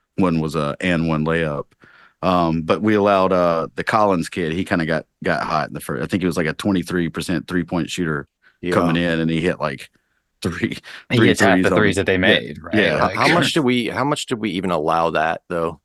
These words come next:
Speaker 2: You know, it's like he averages
Speaker 3: Yeah.
Speaker 2: six points per game. Um,
Speaker 1: Yeah.
Speaker 2: to me, that was just, like, the typical, um,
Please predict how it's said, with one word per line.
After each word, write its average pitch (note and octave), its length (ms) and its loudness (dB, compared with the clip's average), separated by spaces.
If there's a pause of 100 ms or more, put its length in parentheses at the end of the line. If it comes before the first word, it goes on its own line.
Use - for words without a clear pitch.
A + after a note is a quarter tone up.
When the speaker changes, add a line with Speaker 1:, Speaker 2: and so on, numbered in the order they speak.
Speaker 2:
You G2 160 -6
know, F#2 160 0
it's - 180 -6
like F2+ 340 -2
he G2 160 -6
averages F2+ 260 -2
Speaker 3:
Yeah. D#2 160 0
Speaker 2:
six - 240 -2
points A2 280 -2
per G2+ 140 -6
game. F#2 440 -2 (380)
Um, F2+ 240 2
Speaker 1:
Yeah. - 220 -2 (240)
Speaker 2:
to C3 80 -2
me, C#3 200 2
that B2 180 2
was G2+ 120 0
just, - 220 -6
like, F#2 260 -2
the G2 80 -6
typical, G2+ 800 -2
um, D#2 540 -2